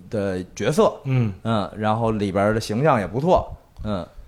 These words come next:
Speaker 2: 就是一个，一个稍微有一点新颖的僵尸片儿，可以理解为。
Speaker 1: 也不，其实新颖也不新颖，就是
Speaker 2: 吸血鬼片儿吧，吸血鬼片儿。
Speaker 1: 就是怎么说呢，就是相当于把什么极速追杀，
Speaker 2: 嗯。
Speaker 1: 什么通-，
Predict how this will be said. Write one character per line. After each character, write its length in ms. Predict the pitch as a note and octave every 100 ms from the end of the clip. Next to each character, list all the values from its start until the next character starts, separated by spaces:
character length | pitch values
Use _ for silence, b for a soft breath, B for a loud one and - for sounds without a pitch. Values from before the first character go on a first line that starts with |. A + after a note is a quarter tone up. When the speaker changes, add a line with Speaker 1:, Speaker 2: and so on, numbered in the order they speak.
| -
Speaker 2:
就 140 | - C#3+
是 60 |
一 80 | B2+
个， 420 | D#3 D#3+ C3+ B2
一 100 | A#2
个 480 | B2+ D#3 C#3+ B2+ B2
稍 260 | - - G3+
微 140 | G#3+
有 80 | F#3+
一 80 | C#3
点 260 | D#3 A2+
新 280 | G#2+ - D3
颖 180 | C3+ G#2+
的 120 | G2+
僵 200 | G2+ A2+
尸 80 | G#2
片 160 | G#2 A#2
儿， 100 | A#2
可 140 | -
以 40 |
理 120 | G2+ G2+
解 100 | G2+
为。 60 | G2+ -
Speaker 1:
也 120 | A2+
不， 200 | - F3 E3+
其 240 | C3 E3 G#3+
实 100 | A3+
新 140 | G#3+
颖 80 | G#3
也 100 | D3
不 140 | D#3
新 100 | D3
颖， 200 | C#3+ B2
就 100 | -
是 60 | F3
Speaker 2:
吸 100 | F3
血 80 | A3
鬼 140 | F#3+
片 120 | A2
儿 40 | A2+
吧， 80 | A2
吸 160 | - C3+
血 80 |
鬼 120 | B2+ A#2+
片 80 |
儿。 20 | G2+
Speaker 1:
就 180 | A3
是 160 | G#3 F#3
怎 160 | - A#2
么 80 |
说 200 | A2 G3
呢， 60 | G3+
就 140 | F3+
是 60 | E3
相 120 | G#3
当 160 | G#3 G#3
于 120 | G#3
把 320 | F3+ G2+ A2
什 160 | B2 D3+
么 80 | F3
极 220 | - F#3+
速 180 | F#3+ E3
追 160 | G3+
杀， 500 | G3+ G3+ G3+ E3 A#2 B2
Speaker 2:
嗯。 200 | A#2+ G#2+
Speaker 1:
什 140 | E3
么 100 | F#3
通-， 560 | - G#3+ G#3 G3+ F3